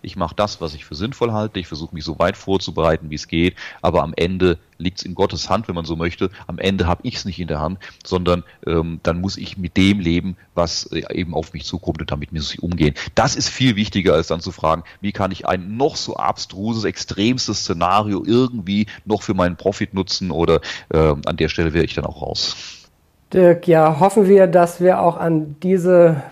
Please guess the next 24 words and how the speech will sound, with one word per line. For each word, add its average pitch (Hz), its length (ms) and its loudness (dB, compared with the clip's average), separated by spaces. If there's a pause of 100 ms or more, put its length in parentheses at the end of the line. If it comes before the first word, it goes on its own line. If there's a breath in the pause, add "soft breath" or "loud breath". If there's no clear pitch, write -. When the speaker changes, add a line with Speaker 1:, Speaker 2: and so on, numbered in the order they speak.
Speaker 2:
Stelle 185 580 6
nicht 170 240 4
kommen 220 360 6
werden 165 300 6
und, 160 360 2
äh, 180 80 0
auch 170 340 0
uns 160 160 -4
gar 156 140 -2
nicht 156 200 -2
so 160 200 -2
darüber 151 340 0
Gedanken 147 420 0
machen 143 280 -2
müssen, 143 280 -2
was 135 180 -4
so 143 300 -4
im 139 240 -4
Worst 143 440 -2
Case 143 400 -4
dann 131 260 -2
der 127 140 -4
Fall 131 280 -6
wäre. 76 300 -6